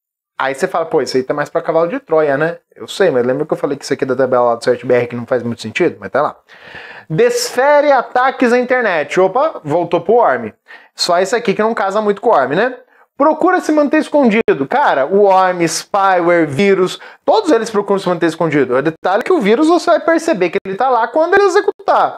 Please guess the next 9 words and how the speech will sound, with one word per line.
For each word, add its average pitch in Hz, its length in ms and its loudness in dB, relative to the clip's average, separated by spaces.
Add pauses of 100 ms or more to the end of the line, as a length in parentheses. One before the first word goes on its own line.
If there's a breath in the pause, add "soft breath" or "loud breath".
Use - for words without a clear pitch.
Mas 139 380 -4 (120)
antes 202 380 -2
dele 185 380 2
fazer 156 520 -2 (120)
a, 113 80 -2
a 117 40 -4
carga 147 340 -2
útil 127 340 0
dele, 190 340 0